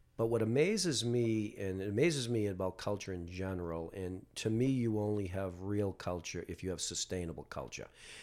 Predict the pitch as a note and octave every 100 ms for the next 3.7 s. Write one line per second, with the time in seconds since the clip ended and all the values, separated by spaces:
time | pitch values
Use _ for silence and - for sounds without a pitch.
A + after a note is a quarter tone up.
0 | - - G#2 B2+ B2 A#2 A#2+ - - G#2+
1 | G2+ G2 F#2 F#2 F2+ F#2 G2 F2+ - -
2 | F2+ - - F#2+ F#2+ E2 D#2+ - F#2 -
3 | D2 - - - A#2 A2